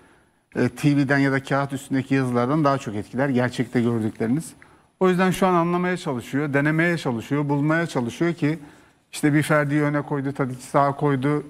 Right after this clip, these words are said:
En yakın örneklerden bahsediyorum. Sonra onu düzeltti. İşte dün Tadic'i on numarada başlattı, sonra onu sola aldı vesaire vesaire. Birçok değişiklik denemeyle beraber yapmaya çalışıyor. Ki yapacaktır da bunu Mourinho değil, kim olsa ilk başta başladığında yapardı. Ama oyun olarak,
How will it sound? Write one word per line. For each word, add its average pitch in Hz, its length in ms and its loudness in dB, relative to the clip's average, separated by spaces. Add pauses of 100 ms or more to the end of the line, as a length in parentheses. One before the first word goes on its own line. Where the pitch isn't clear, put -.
En 139 80 2
yakın 135 320 2
örneklerden 131 560 0
bahsediyorum. 123 420 0
Sonra 147 260 2
onu 143 160 0
düzeltti. 139 560 0 (520)
İşte 151 200 0
dün 147 140 2
Tadic'i 143 380 0
on 147 160 2
numarada 147 360 0
başlattı, 139 480 -4
sonra 143 240 0
onu 139 140 2
sola 143 260 2
aldı 123 300 0
vesaire 135 400 0
vesaire. 156 300 -2
Birçok 165 280 0
değişiklik 151 640 -2
denemeyle 156 440 2
beraber 127 320 0
yapmaya 156 380 -4
çalışıyor. 156 520 -4 (420)
Ki 185 100 2
yapacaktır 180 640 2
da 135 120 2
bunu 147 220 0 (100)
Mourinho 135 380 2
değil, 147 120 -4
kim 147 240 -2
olsa 113 340 -4
ilk - 260 -4
başta 117 280 -4
başladığında 113 500 -2
yapardı. 117 480 0 (640)
Ama 175 160 6
oyun 202 340 2
olarak, 160 560 -2